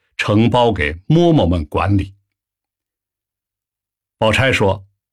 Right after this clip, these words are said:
就是一个破烂的荷花叶，一根枯草都有它的作用。就像朱夫子在《不自弃文》里说的一样，朱夫子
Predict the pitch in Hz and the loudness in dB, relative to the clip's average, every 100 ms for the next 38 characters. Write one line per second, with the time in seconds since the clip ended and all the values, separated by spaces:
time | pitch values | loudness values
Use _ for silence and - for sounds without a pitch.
0 | _ - 175 110 131 113 156 147 120 - | _ -2 0 2 2 2 2 2 -2 -4
1 | - 180 117 110 139 110 98 - 131 143 | 0 2 4 2 2 2 -2 -2 -2 0
2 | 147 147 147 69 - _ _ _ _ - | 0 2 0 -2 -10 _ _ _ _ -2
3 | 131 107 127 131 - 190 175 - - _ | 0 2 2 2 2 2 0 -4 -10 _
4 | _ _ _ - 113 98 104 110 101 98 | _ _ _ -4 0 0 -2 -4 -4 0
5 | 110 78 76 _ _ _ _ _ _ _ | -2 -2 -12 _ _ _ _ _ _ _
6 | _ _ _ - 151 139 135 131 202 143 | _ _ _ -2 0 2 2 4 2 4
7 | 185 95 90 82 _ - 131 104 - 139 | 2 2 -2 -4 _ -4 -2 -2 0 0
8 | 208 185 127 - - 131 92 135 110 71 | 2 2 0 0 0 2 2 2 2 0
9 | - 131 107 76 87 117 - _ _ _ | 0 0 0 -4 -2 -2 -4 _ _ _
10 | _ _ _ _ _ _ - 240 262 233 | _ _ _ _ _ _ -2 2 4 2
11 | 160 151 87 - | 2 0 -2 -12